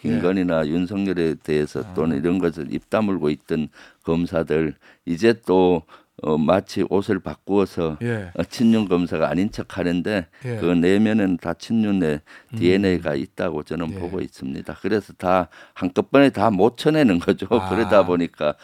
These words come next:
Speaker 1: 예.
Speaker 2: 이렇게 집단 반발을 또 하고
Speaker 1: 예.
Speaker 2: 했는데
Speaker 1: 음.
Speaker 2: 오히려 스스로, 어,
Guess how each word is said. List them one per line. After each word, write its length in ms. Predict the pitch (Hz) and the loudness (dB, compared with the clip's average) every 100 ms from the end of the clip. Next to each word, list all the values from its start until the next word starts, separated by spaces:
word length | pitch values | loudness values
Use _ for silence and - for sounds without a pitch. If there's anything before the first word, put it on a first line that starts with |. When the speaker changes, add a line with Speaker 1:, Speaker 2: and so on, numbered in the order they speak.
| 98 | -12
Speaker 1:
예. 180 | 98 92 | -8 -2
Speaker 2:
이렇게 560 | 95 95 - 104 87 76 - - - | 0 0 0 2 4 2 -2 -20 -10
집단 420 | 104 - 101 101 | -10 -2 0 2
반발을 540 | 85 87 85 87 80 80 _ - | 0 0 0 0 -2 -8 _ -10
또 140 | 69 80 | -6 -4
하고 320 | 87 107 90 | -6 -4 -4
Speaker 1:
예. 20 | |
Speaker 2:
했는데 480 | 90 92 98 85 82 - | -4 -4 -4 -4 -6 -8
Speaker 1:
음. 160 | 104 92 | -16 -10
Speaker 2:
오히려 460 | 78 98 127 120 127 123 | 0 4 4 4 2 0
스스로, 720 | - - - 117 160 165 95 - - _ _ | -12 -12 -2 0 4 4 4 0 -18 _ _
어, 680 | 67 80 78 76 73 69 71 | -4 -2 -2 -2 -4 -6 -10